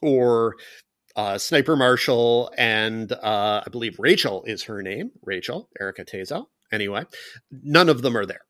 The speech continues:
And for the most part, the series does not, this is City Primeval, does not spend its time being like, "Hey, remember this character from the series? Here's what they're up to. Hey, remember this character? Let's get 'em on the phone so that they can have a five-second scene so that fans can point and go, 'Ha,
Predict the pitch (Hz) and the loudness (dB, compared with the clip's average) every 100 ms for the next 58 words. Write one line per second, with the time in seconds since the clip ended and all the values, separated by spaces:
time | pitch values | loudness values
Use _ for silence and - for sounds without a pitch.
0 | _ - 139 143 131 123 156 143 175 175 | _ -2 2 2 0 -2 0 2 2 0
1 | - 143 143 - 135 - - - - 147 | -2 -4 -4 -6 -10 -8 -8 -8 -2 0
2 | 135 123 120 107 - 113 98 110 117 110 | 2 0 -2 -6 -8 -10 -8 -6 -4 -2
3 | 110 - 120 113 107 - 104 101 107 143 | -4 -6 -10 -10 -10 -10 -10 -6 -2 0
4 | 190 135 123 - - _ _ _ - 156 | 2 0 0 -8 -20 _ _ _ -6 -2
5 | 135 165 180 175 - _ _ _ - - | -2 -2 0 -2 -4 _ _ _ -6 2
6 | 156 143 139 - - 131 123 120 123 131 | 2 2 0 -4 -4 0 0 0 -2 0
7 | 123 117 113 - 170 143 107 110 117 123 | 0 0 -2 2 4 4 2 -2 -2 -2
8 | 110 127 - 135 120 135 143 127 120 135 | -2 -2 2 2 2 -4 -4 -6 -4 -2
9 | 127 120 - 139 123 107 107 110 113 - | 0 -2 -2 -2 -2 -6 -4 -4 -4 -8
10 | - _ _ 190 185 113 120 135 123 147 | -12 _ _ -2 0 0 0 0 0 -2
11 | - - 143 135 165 175 151 135 143 127 | -2 -4 -2 0 0 2 0 2 0 0
12 | 190 151 - 117 117 123 117 107 143 135 | -2 -2 -6 -6 -6 -4 -4 -2 0 0
13 | 143 123 120 - 147 117 107 101 139 120 | -2 -6 -8 -8 -8 -6 -8 -6 -4 -4
14 | - 113 - 156 131 110 113 110 107 143 | -6 -12 -8 -6 -6 -8 -6 -4 -4 -4
15 | - | -8